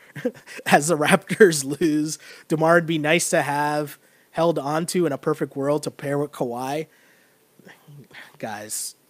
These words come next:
I'm, I'm over DeMar. Watching Kawhi night in, night out, and knowing that we gave up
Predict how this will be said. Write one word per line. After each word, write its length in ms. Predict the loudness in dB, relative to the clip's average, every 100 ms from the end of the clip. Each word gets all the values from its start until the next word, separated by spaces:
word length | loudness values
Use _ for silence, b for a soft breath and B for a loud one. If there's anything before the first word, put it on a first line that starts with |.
| _
I'm, 200 | -6 -6 2
I'm 260 | 2 2
over 240 | -2 -4 -8
DeMar. 360 | -14 -16 -18 -2
Watching 340 | 0 2 0
Kawhi 420 | 2 4 6 4
night 240 | 4 2 2
in, 160 | 0
night 240 | 0 2 2
out, 220 | 2 0
and 120 | -2
knowing 240 | -2 -2
that 120 | -4 -6
we 100 | -6
gave 200 | -4 -2
up 220 | -4